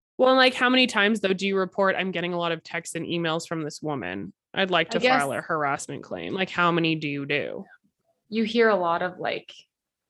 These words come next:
Speaker 2: "There's nothing that this person is at," like, the police
Speaker 1: Mm-hmm.
Speaker 2: saying, like, "This person hasn't actually done anything to you. There's nothing
Speaker 1: Mm-hmm.
Speaker 2: to do."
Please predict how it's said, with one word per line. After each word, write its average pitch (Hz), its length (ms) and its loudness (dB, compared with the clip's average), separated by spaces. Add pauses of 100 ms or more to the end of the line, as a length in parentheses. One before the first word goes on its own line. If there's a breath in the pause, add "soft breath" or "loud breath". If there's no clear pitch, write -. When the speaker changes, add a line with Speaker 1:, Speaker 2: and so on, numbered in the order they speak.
(680)
Speaker 2:
"There's 185 200 -2
nothing 175 320 -6
that - 120 -10
this - 80 -18
person - 340 -10
is 208 80 -10
at," - 300 -8
like, - 140 -10
the 220 180 -4
police 269 300 4
Speaker 1:
Mm-hmm. 170 100 -2
Speaker 2:
saying, 180 200 -4
like, 180 200 -6
"This 190 100 -10
person 190 300 -4
hasn't 190 240 -4
actually - 400 -4
done 139 220 -4
anything 135 380 -12
to - 120 -10
you. - 320 -10 (380)
There's - 140 2
nothing 330 200 8
Speaker 1:
Mm-hmm. 226 260 6 (280)
Speaker 2:
to 143 100 -2
do." - 320 -10